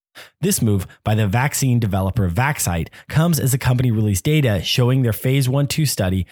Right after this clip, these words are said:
for their twenty-four valent pneumococcal conjugate vaccine was extremely promising. The vaccine is safe with high tolerability. Now the question,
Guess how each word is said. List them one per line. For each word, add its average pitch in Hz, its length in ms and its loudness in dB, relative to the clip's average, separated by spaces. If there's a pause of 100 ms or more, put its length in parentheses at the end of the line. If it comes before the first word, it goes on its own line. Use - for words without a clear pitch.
(120)
for - 100 -6
their 98 120 0
twenty-four 120 720 0
valent 104 420 0 (140)
pneumococcal 120 600 2
conjugate 110 460 0
vaccine 95 560 0 (220)
was 117 140 0
extremely 113 840 0
promising. 90 640 -4 (400)
The 101 80 -2
vaccine 139 440 0
is 104 140 0
safe 170 520 -2
with 95 160 -2
high 123 340 0
tolerability. 95 760 -2 (520)
Now 151 140 2
the 175 80 2
question, 104 460 -2